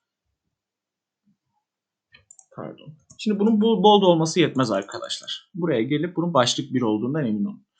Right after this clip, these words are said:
Çünkü özellikle C M S mi kullanıyorsunuz, özel yazılım mı kullanıyorsunuz, WordPress mi kullanıyorsunuz bilmiyorum ama kullandığınız yazılıma bunları direkt aktarırken doğru, efektif bir şekilde at-, aktarmak önemlidir.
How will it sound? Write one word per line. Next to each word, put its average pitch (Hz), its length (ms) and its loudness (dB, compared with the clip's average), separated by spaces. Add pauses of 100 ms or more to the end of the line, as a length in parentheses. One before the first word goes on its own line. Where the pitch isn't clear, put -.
(160)
Çünkü 170 420 -4 (540)
özellikle 139 380 -2
C 131 240 -6
M 135 180 -2
S 151 120 -6
mi 151 80 -4
kullanıyorsunuz, 143 600 -4 (180)
özel 127 180 -2
yazılım 131 260 -4
mı 139 80 -8
kullanıyorsunuz, 135 480 -10
WordPress 120 480 -10
mi 156 60 -18
kullanıyorsunuz 147 580 -10
bilmiyorum 135 320 -6
ama - 200 -12 (360)
kullandığınız 156 580 2
yazılıma 156 360 0
bunları 160 280 -2
direkt 170 200 0
aktarırken 202 760 -4 (500)
doğru, 165 300 4 (120)
efektif 151 460 -2
bir 170 40 0
şekilde 147 340 -2
at-, 104 180 0
aktarmak 151 520 -4
önemlidir. 117 580 -6